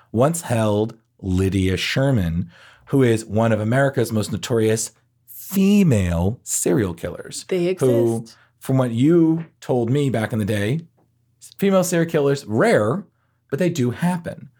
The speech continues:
Speaker 1: But I seem to recall your critique was that very often female serial killers are fond of poisoning
Speaker 2: Indeed.
Speaker 1: their victims.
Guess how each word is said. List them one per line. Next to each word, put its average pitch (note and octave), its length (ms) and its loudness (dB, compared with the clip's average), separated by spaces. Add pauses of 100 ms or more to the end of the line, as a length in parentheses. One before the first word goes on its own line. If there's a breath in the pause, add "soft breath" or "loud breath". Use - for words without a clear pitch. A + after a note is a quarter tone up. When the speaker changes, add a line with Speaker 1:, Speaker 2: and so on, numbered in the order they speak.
(360)
Speaker 1:
But D#3 440 -2
I - 80 -4
seem G3+ 160 -2
to G3+ 40 2
recall E3+ 340 0
your D3+ 720 0
critique E3 420 -4
was A#2 120 -2
that A2 180 0
very G3 280 0
often D3 300 0
female F3 300 -2
serial A#2+ 240 -2
killers G2+ 320 -2 (240 loud breath)
are E3 100 -2
fond D3+ 360 0
of - 200 -4
poisoning A2+ 800 -2
Speaker 2:
Indeed. E3+ 560 0
Speaker 1:
their B2 160 0
victims. G2+ 540 -2